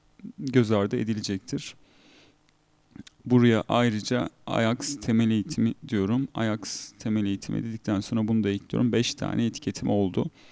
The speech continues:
Şimdi yazımın kategorisine bakıyorum. Bu yazım bir bilgilendirme yazısı. Bilgilendirme kategorisini seçiyorum.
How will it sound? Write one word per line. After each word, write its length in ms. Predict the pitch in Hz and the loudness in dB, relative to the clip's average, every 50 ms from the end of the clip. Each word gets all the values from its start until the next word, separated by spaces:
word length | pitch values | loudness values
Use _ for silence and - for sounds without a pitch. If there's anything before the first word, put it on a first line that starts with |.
| - - - - - - - | -20 -20 -20 -20 -20 -20 -6
Şimdi 180 | - - 131 | -2 0 2
yazımın 320 | 123 135 127 123 143 147 143 | 2 2 4 6 6 6 6
kategorisine 680 | 143 147 135 - 123 135 135 135 131 - 143 143 131 | 4 2 0 2 6 6 6 6 6 4 2 4 4
bakıyorum. 380 | 117 107 - - 127 139 147 139 | 4 2 2 2 2 2 4 6
Bu 60 | 143 | 8
yazım 440 | 139 135 131 127 147 160 160 151 135 | 8 8 6 6 4 2 2 2 2
bir 120 | 143 143 | 2 2
bilgilendirme 640 | 131 143 135 131 127 135 135 131 131 131 135 139 135 | 4 2 2 4 4 4 4 4 4 4 4 6 6
yazısı. 500 | 127 113 104 - - - - 143 143 139 | 6 4 2 0 -4 -2 -2 0 0 0
Bilgilendirme 500 | 135 131 127 131 127 123 123 127 123 120 | 0 2 2 4 4 6 6 6 4 4
kategorisini 640 | 117 - 120 - 123 113 120 120 117 - - 127 120 | 2 0 0 0 4 4 4 4 4 2 0 0 0
seçiyorum. 560 | - - 110 - - - 110 101 - - | 0 -2 -4 -4 -2 0 0 0 0 -2